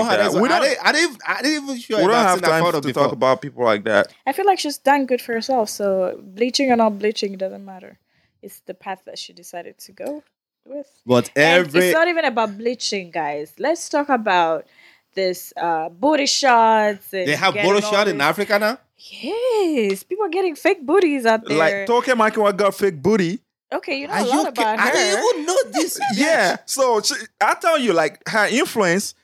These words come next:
Speaker 1: there's a lot of Toke Makinwa influence in her. So it's from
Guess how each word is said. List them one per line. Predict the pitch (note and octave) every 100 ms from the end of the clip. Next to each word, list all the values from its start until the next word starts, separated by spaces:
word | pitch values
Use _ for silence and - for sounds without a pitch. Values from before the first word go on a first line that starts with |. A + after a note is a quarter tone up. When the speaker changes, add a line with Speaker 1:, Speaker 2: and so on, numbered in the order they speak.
| _
Speaker 1:
there's | F3 G3+
a | G3+
lot | B3 C4
of | G3+
Toke | G3+ G#3
Makinwa | F#3 F#3+ F#3+ F#3 F3+
influence | E3 - D#3 D3+
in | C3
her. | B2+ D#3+ B2+ - _ _
So | - G#3 F3 -
it's | F3 - -
from | G3+